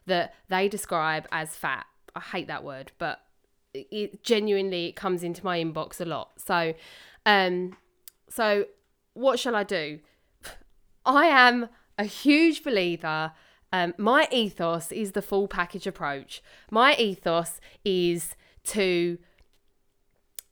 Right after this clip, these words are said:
go from nutrition to training to mindset to lifestyle. It's the full package approach. And I have lots of people say, "Where do I start? Like, I haven't got an idea where to start."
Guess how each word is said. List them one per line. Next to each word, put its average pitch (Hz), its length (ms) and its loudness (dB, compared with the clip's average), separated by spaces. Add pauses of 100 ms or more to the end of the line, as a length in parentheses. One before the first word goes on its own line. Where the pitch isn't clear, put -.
(180)
go 202 260 8
from 185 240 -2
nutrition 254 880 0
to 208 140 -10
training 214 640 0
to 170 140 -16
mindset 220 800 2
to - 160 -14
lifestyle. 202 800 0 (240)
It's 294 260 -2
the 302 140 -2
full 233 340 2
package 190 520 -8
approach. 151 580 -8 (320)
And 214 200 4 (120)
I 220 100 4
have 214 280 -2 (140)
lots 240 440 0
of 294 140 -6
people 180 560 -4 (180)
say, 190 240 -6
"Where 214 320 0
do 302 160 -2
I 254 80 0
start? 262 500 2
Like, 190 220 0 (480)
I 240 120 -6
haven't 262 380 0
got 214 160 2
an 220 100 0 (120)
idea 220 500 2
where 190 260 0
to - 120 -10
start." 160 540 -2